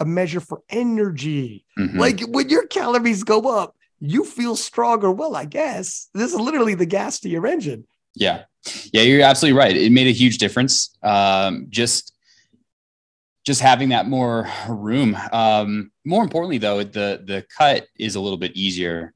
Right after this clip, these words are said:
Speaker 2: Um, that's something that I feel like I still haven't nailed. It's only been three competitions. I used to be terrified of,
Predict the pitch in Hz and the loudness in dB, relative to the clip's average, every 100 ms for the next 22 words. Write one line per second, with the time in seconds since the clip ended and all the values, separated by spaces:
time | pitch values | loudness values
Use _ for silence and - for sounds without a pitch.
0 | _ 104 95 92 92 - 139 190 165 143 | _ -2 0 0 -2 0 0 0 -2 0
1 | 101 - 104 90 85 - 98 92 82 82 | 0 -2 -6 -6 -8 -8 -6 -6 -6 -8
2 | 82 82 80 - _ _ _ - 113 127 | -6 -8 -10 -16 _ _ _ -6 0 2
3 | 110 107 101 98 90 - 101 95 95 92 | 2 2 2 0 -2 -4 -6 -4 -6 -6
4 | 92 90 90 98 127 - 101 - - 101 | -6 -6 -2 0 0 0 -4 -4 -4 -4
5 | 95 95 87 82 82 | -2 -2 -2 -2 -8